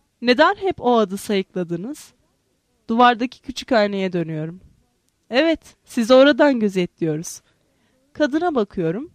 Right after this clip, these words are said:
Sormadığım ikinci soruyu da cevaplandırıyor. "Sürekli." "Demek bütün gece." Kadın başını sallıyor. Sonra ara vermeden devam ediyor. "Ali için mi ağladınız?"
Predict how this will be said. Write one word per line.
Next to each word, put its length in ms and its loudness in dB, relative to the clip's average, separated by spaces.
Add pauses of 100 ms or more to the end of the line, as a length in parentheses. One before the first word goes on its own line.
(180)
Sormadığım 680 0
ikinci 340 -8
soruyu 340 -2
da 120 0
cevaplandırıyor. 960 -6 (560)
"Sürekli." 800 -2 (720)
"Demek 400 2
bütün 360 2
gece." 360 0 (600)
Kadın 380 0
başını 380 -2
sallıyor. 640 -2 (640)
Sonra 360 4
ara 200 8
vermeden 540 4
devam 340 2
ediyor. 380 -10 (440)
"Ali 240 0
için 300 -4
mi 80 -2
ağladınız?" 680 -10